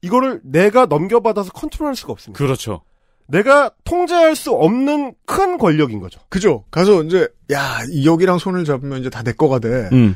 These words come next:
Speaker 3: 그럼 나는 전광훈 거가 됩니다.
Speaker 1: 그렇습니다.
Speaker 2: 그, 그렇죠.
Speaker 1: <laughs> 그 치명적인 약점을 그때까지는 제대로 깨닫지 못했던 거죠.
Speaker 3: 그러니까 지난 십이월 초에 다들 그 얘기한 거 아니에요. 원희룡 진짜 급했나 보다.
Speaker 2: 음.
Speaker 1: 그렇습니다.
Speaker 3: 전광훈 거가 된다는 생각을
Speaker 2: 음.
Speaker 3: 이 순간 접었네.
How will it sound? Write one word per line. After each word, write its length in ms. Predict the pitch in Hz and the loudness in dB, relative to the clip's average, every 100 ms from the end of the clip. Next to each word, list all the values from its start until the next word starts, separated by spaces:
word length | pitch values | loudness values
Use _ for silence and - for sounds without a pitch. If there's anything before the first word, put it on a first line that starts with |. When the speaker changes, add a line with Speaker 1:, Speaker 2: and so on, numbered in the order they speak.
| - | -2
Speaker 3:
그럼 140 | 175 | -4
나는 280 | 139 165 185 | 0 0 -2
전광훈 480 | - 127 180 233 208 | -6 -4 -2 -2 -4
거가 200 | 165 123 | -4 -4
됩니다. 340 | 85 - - - | -8 -16 -10 0
Speaker 1:
그렇습니다. 400 | 294 240 208 - | 2 4 2 0
Speaker 2:
그, 80 | 208 | 0
그렇죠. 240 | 185 247 147 - 349 | 2 2 0 -2 -4
Speaker 1:
<laughs> 220 | - - | -6 -12
그 240 | - 294 330 | 0 2 2
치명적인 760 | - 359 381 349 330 302 294 220 | 0 2 2 4 2 2 0 -2
약점을 360 | - 254 254 | -2 0 -2
그때까지는 580 | - 226 269 262 240 247 | -2 -6 -4 -2 0 0
제대로 240 | 208 190 254 | -2 0 0
깨닫지 280 | 269 277 220 | 0 -2 -2
못했던 400 | 156 - - 147 | -2 -2 -2 -2
거죠. 260 | 110 151 - | -2 -4 -2
Speaker 3:
그러니까 760 | 214 294 302 - 269 277 262 | 0 0 -2 0 2 2 0
지난 420 | 180 196 233 233 175 | -2 -4 -4 -4 -6
십이월 400 | - 262 247 226 | -8 -4 -4 -2
초에 400 | 285 233 226 220 | 0 2 4 2
다들 260 | 185 208 | -4 -4
그 100 | 185 | 0
얘기한 260 | 185 190 190 | 0 0 -2
거 120 | 185 | -4
아니에요. 560 | 175 151 139 147 147 127 | -4 -6 -6 -6 -6 -4
원희룡 320 | 139 185 190 | -2 -2 -4
진짜 300 | - 147 220 | -6 -4 -4
급했나 400 | 165 - 185 196 | -4 -2 -2 0
보다. 600 | 180 139 123 127 120 120 | -2 -2 -2 -2 -2 -2
Speaker 2:
음. 80 | 117 | 0
Speaker 1:
그렇습니다. 580 | 135 170 139 117 82 _ _ _ - | 0 0 -2 -10 -12 _ _ _ -10
Speaker 3:
전광훈 400 | 151 180 214 202 | -4 0 0 2
거가 180 | 214 196 | 0 2
된다는 340 | 151 190 208 | 0 0 -2
생각을 320 | 202 - 175 | -2 -2 0
Speaker 2:
음. 40 | - | 0
Speaker 3:
이 60 | |
순간 280 | 113 220 202 | -2 -2 -2
접었네. 560 | 139 131 220 180 190 | -2 -2 2 2 2